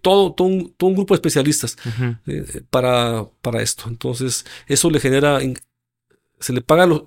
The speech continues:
Speaker 1: el trabajo al, al especialista y le genera al colegio un ingreso. Y otras cosas que ocurren en el colegio de cursos,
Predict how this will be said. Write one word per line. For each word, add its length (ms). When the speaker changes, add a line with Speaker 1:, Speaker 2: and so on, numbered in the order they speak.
Speaker 1:
el 180
trabajo 400
al, 220
al 80
especialista 680
y 120
le 100
genera 280
al 80
colegio 300
un 60
ingreso. 500
Y 100
otras 240
cosas 240
que 80
ocurren 260
en 60
el 60
colegio 420
de 80
cursos, 560